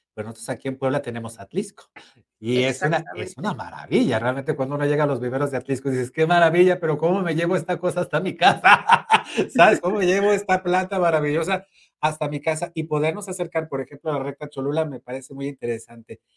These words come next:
Speaker 1: ¿Esto es para la gente que, pues, eh, le gusta la jardinería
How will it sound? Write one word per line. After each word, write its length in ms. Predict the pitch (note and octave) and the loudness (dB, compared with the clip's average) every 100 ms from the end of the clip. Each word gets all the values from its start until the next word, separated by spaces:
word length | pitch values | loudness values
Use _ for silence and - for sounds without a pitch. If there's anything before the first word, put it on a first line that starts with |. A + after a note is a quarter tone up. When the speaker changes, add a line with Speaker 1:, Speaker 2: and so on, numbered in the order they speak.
| _ _ - | _ _ -2
Speaker 1:
¿Esto 400 | G#3+ A#3 - A3 | 0 0 2 2
es 140 | A3+ | 2
para 180 | A3+ G#3 | 0 0
la 140 | D#3+ D#3 | 2 0
gente 680 | F3 F3 F#3+ F3+ F3 D#3+ - | -4 -2 2 4 4 0 -2
que, 460 | C#3+ C#3 C3 B2 - | -2 0 0 -4 -6
pues, 300 | C3+ C3+ - | -4 -4 -2
eh, 360 | C3+ B2+ A#2+ - _ - | -4 -4 -8 -20 _ -6
le 160 | C#3 | -4
gusta 280 | C3 D#3 F3 | -2 -4 -4
la 100 | E3 | -4
jardinería 1000 | D#3 C3 A#2+ A2 A2+ E3 G#3+ G3 G3 F#3+ | -4 -8 -8 -8 -6 -2 2 2 2 0